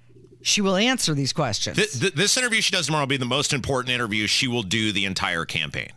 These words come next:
Speaker 2: because everybody will be listening. She knows she's gonna get questions that she doesn't get anywhere else, and I think that's why she's coming in to do it.
Speaker 1: Mm-hmm.
Speaker 2: I think she knows she's gotta answer these questions. I have no idea what her answer is gonna be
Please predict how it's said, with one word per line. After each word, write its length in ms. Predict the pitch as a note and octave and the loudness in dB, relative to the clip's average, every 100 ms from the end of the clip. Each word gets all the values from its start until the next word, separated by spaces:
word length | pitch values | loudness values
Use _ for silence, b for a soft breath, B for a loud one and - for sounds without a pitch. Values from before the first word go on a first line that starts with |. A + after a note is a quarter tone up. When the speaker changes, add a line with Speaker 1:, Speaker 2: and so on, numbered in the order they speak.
| - | -6
Speaker 2:
because 540 | G2 A#2+ G2+ F#2 - - - | -2 0 0 0 -4 -6 -4
everybody 400 | C3 C#3+ D3+ E3+ | -2 0 0 0
will 140 | F3 | 0
be 100 | F#3 G3 | 0 0
listening. 440 | G#2 - F2+ C3+ - b b b b | 0 0 -4 -6 -14 b b b b
She 180 | - E3+ | -2 0
knows 180 | D#3 D#3 | 2 2
she's 180 | - A2 | 0 0
gonna 180 | D3 D3 | 0 -2
get 180 | D#3 | -4
questions 680 | - D3 C3+ - A2+ A2+ B2+ A#2 | -2 0 0 0 0 0 -2 -2
that 100 | - | -2
she 140 | C3 | 0
doesn't 320 | C3+ C3+ D#3+ | 0 0 -2
get 180 | C#3 C3+ | -2 0
anywhere 380 | C3 D#3+ F#3 C#3 | 0 0 0 0
else, 240 | C3+ D3+ | 0 0
and 80 | G3 | -2
I 40 | |
think 140 | G3 G3 | -2 -4
that's 140 | F3+ | 0
why 160 | F#3+ F#3+ | 0 2
she's 180 | G3 - | 2 2
coming 300 | G#3+ G#3+ A3+ | 2 2 2
in 100 | A#3 | 2
to 60 | |
do 240 | G#3 C4+ C#4+ | 0 2 0
it. 120 | - | 0
Speaker 1:
Mm-hmm. 200 | - E3 | 0 2
Speaker 2:
I 60 | G#3 | 2
think 120 | F#3 | 2
she 120 | - | 2
knows 260 | G3+ A3+ - | 2 2 2
she's 180 | A3 | 2
gotta 240 | F3 G3 F3+ | 2 0 2
answer 340 | F3+ F3+ F#3+ | 0 0 0
these 180 | F3+ - | 0 0
questions. 260 | G3+ D3 F3 | 0 2 0
I 40 | |
have 100 | A3+ | 2
no 160 | F#3 G3 | 2 2
idea 260 | F3 E3 | 2 2
what 120 | C3 B2+ | 2 2
her 100 | B2+ | 2
answer 240 | B2+ B2 | 0 0
is 60 | G#2+ | -2
gonna 140 | A#2 | 0
be 240 | A2+ G2 | 0 0